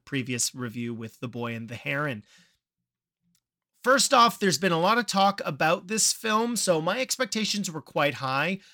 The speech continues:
I took my dad to see it. Again, shout out Dave, happy birthday. And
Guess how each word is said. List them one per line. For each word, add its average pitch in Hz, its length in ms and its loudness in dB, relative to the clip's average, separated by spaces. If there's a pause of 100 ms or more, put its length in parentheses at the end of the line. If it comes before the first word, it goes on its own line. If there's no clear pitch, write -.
(180)
I 139 100 -4
took 165 200 -4
my 139 140 0
dad 139 360 4
to 151 80 -2
see 165 260 2
it. 170 260 2 (160)
Again, 131 320 -2 (100)
shout 147 260 4
out 147 180 4
Dave, 143 260 0
happy 135 240 0
birthday. 165 520 -2 (1120)
And 147 500 -2